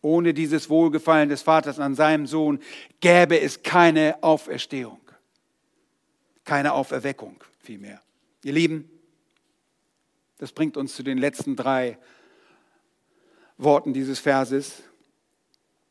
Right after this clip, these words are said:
Und sie zeigen uns eine prädikative Näherbestimmung des Christus. Und ohne diese, die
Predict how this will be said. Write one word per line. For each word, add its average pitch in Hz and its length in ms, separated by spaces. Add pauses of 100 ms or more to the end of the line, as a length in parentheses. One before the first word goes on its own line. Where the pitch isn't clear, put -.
(720)
Und 135 120
sie 147 140
zeigen 160 320
uns 151 180
eine 147 220
prädikative 156 800
Näherbestimmung 143 880
des 135 220
Christus. - 960 (1900)
Und 127 120
ohne 196 280
diese, 185 600 (3000)
die 147 260